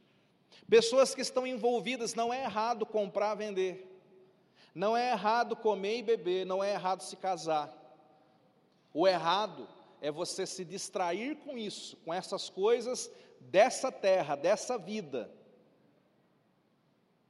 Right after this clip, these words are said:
e você não ter percepção do que está acontecendo no mundo espiritual.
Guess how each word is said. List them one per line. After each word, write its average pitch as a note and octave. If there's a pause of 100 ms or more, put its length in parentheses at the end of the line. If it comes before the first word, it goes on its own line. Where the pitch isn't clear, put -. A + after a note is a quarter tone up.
(360)
e C#3
você F3
não F#3+
ter G3
percepção A3
do F3
que -
está F3
acontecendo D#3
no D3
mundo C#3
espiritual. A2+